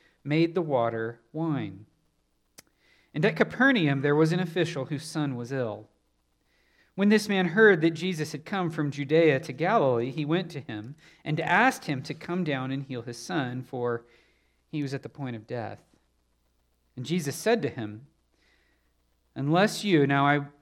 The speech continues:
want you, if you like to write in your Bibles, to add a word here. You're not adding a word to God's word because it's there in Greek. It's challenging to bring over in English. But I believe the nasb or the N I V has it translated this way, "unless you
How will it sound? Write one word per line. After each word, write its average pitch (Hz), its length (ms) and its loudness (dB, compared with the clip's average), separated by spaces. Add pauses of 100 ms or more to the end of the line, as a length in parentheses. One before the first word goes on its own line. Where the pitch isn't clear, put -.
(280)
want 208 320 2
you, 139 260 0
if 135 340 -6
you 143 180 -6
like 160 320 2
to 202 100 -6
write 175 280 4
in 170 100 -2
your 165 80 -4
Bibles, 156 440 0
to - 260 -8
add 165 260 2
a 160 60 0
word 165 340 -2
here. 123 180 -8
You're 123 160 -6
not 160 280 0
adding 175 360 0
a 160 60 0
word 131 320 -2
to - 100 -12
God's 127 320 -4
word 127 320 -4
because 123 280 -10
it's 127 140 -12
there 127 300 -6
in 117 120 -6
Greek. - 480 -16 (480)
It's - 340 -12 (100)
challenging 175 520 2
to - 80 -10
bring 127 200 -4
over 156 300 4
in 113 120 -4
English. 123 540 -4 (520)
But 139 360 0 (240)
I 139 80 -6
believe 151 300 0
the 131 100 -2
nasb 147 640 0
or 120 140 0
the 117 240 -4
N 139 140 -2
I 131 80 -2
V 143 160 -4
has 131 180 -4
it 127 60 -10
translated 117 500 -8
this 190 260 2
way, 110 260 -4
"unless 147 540 0
you 131 360 -6